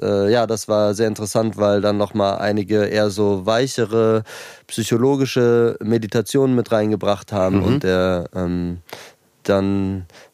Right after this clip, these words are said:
Speaker 1: äh, gab es ja noch, de-, der Scott hatte auch einfach so viel Hintergrundwissen, was die Kälte betrifft.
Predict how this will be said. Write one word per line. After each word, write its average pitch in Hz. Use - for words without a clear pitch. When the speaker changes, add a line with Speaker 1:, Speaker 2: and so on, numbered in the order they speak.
Speaker 1:
äh, 98
gab 101
es -
ja 98
noch, 95
de-, 90
der 98
Scott -
hatte 101
auch 104
einfach 104
so 107
viel 104
Hintergrundwissen, 110
was 101
die 110
Kälte 131
betrifft. 104